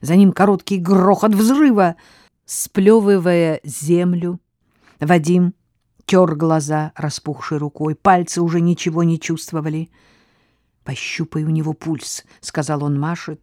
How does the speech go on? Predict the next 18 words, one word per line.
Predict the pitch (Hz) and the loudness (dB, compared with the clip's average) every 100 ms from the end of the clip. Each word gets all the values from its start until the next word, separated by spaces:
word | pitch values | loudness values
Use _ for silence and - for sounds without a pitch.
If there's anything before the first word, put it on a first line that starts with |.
| - | 2
«только | 196 185 - 190 | 4 4 0 0
не | 175 170 | 2 0
на | 165 160 | -2 -2
запястье, | 156 156 131 - - | -4 -6 -10 -10 -4
найди | 170 175 151 185 185 - - | 0 0 0 -4 -4 -10 -10
шейную | - 185 180 175 175 | -2 2 2 2 0
артерию». | 170 - 165 139 127 117 _ _ _ - - | -4 -4 -6 -6 -12 -16 _ _ _ -20 -6
«Я | 214 | 0
знаю», — | 214 226 175 135 _ _ _ _ | 2 2 2 -8 _ _ _ _
кивнула | - 170 165 156 | -4 0 0 0
Маша | 170 185 - | -2 -4 -8
и | 165 | -8
прижала | 156 151 151 147 - _ _ - | -8 -6 -6 -6 -10 _ _ -2
пальцы | 175 175 - | -2 -2 -8
к | - | -10
тёплой | - 139 - 143 - _ - | -8 -8 -8 -14 -14 _ -14
Васиной | 131 127 - 120 117 - | -10 -10 -12 -14 -14 -18
шее. | - - 104 101 | -18 -16 -16 -18